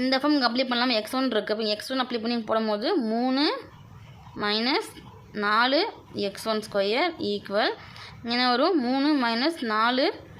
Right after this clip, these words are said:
எக்ஸ் டூ ஸ்கொயர்னு வருமா? இதை எடுத்து எழுதும் போதுங்க, இப்போ இந்த பக்கம் ப்ளஸ் மூணு ஆக்கிறது போச்சு மைனஸ் மூணு ஆகும். இப்போ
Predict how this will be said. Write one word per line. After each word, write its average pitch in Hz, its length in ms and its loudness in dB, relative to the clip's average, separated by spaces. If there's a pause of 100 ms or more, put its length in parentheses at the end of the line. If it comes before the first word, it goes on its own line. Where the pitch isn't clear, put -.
(400)
எக்ஸ் - 260 -4
டூ 294 60 0 (100)
ஸ்கொயர்னு 240 400 2
வருமா? 226 260 2 (760)
இதை 220 160 0
எடுத்து 226 200 0
எழுதும் 220 240 2
போதுங்க, 208 280 2 (1300)
இப்போ 262 200 -6
இந்த 262 180 2
பக்கம் 330 200 2
ப்ளஸ் 262 220 0
மூணு 285 140 4
ஆக்கிறது 269 320 2
போச்சு 262 260 2
மைனஸ் 247 280 0
மூணு 226 140 4
ஆகும். 190 240 0 (200)
இப்போ 214 120 -8